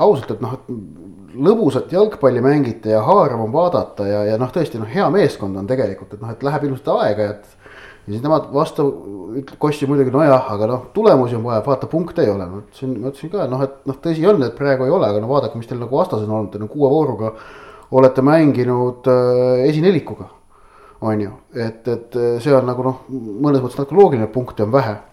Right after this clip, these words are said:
Aga kui vaadata nüüd ikkagi Transi kolme partiid nende Tallinna tippsatside vastu, Kaljuga null null,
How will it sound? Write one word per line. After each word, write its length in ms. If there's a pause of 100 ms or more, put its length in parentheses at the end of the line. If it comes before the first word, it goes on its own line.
(320)
Aga 160
kui 80
vaadata 280
nüüd 120
ikkagi 200
Transi 400
kolme 360
partiid 520
nende 200
Tallinna 320
tippsatside 560
vastu, 340
Kaljuga 380
null 280
null, 320